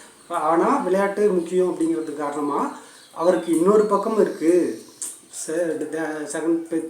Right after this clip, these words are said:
தேர்ட் பேஸ்லாம் இருக்கு. மூணாவது முகம், இரண்டாவது முகம்லாம் இருக்கு. அதை உங்களால அவ்வளவு ஈஸியா கவனிக்க முடியாது. காரணம்,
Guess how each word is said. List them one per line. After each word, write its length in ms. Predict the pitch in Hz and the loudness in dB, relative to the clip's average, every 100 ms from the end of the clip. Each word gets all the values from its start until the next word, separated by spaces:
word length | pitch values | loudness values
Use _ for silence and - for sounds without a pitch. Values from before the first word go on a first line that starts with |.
| 135 | -4
தேர்ட் 360 | 160 175 170 | 0 0 0
பேஸ்லாம் 420 | 170 151 - 165 160 | -4 -2 -2 -4 -6
இருக்கு. 340 | 131 139 127 - - - | -8 -10 -12 -14 -20 -6
மூணாவது 500 | 151 175 165 156 147 143 139 151 | -2 0 0 0 -2 -4 -6 -6
முகம், 420 | 147 170 180 151 | -6 -4 -2 -2
இரண்டாவது 420 | 156 170 175 160 | 0 2 2 0
முகம்லாம் 460 | 151 151 151 160 156 | -2 -2 -2 -4 -6
இருக்கு. 480 | 127 147 147 151 - - - - - | -8 -6 -4 -4 -8 -16 -20 -20 -14
அதை 180 | 139 160 | -6 -2
உங்களால 440 | 240 185 151 160 | -2 -4 -4 -4
அவ்வளவு 460 | 208 247 165 170 160 | -2 0 0 0 -2
ஈஸியா 540 | 170 180 170 208 254 - - - 147 | -4 -6 -2 0 -2 -6 -18 -14 0
கவனிக்க 400 | 165 214 254 202 | 2 2 0 -2
முடியாது. 600 | 190 202 233 208 151 131 - - - - | -2 0 0 0 0 -4 -8 -16 -14 2
காரணம், 600 | 165 185 180 214 285 | 4 4 4 6 6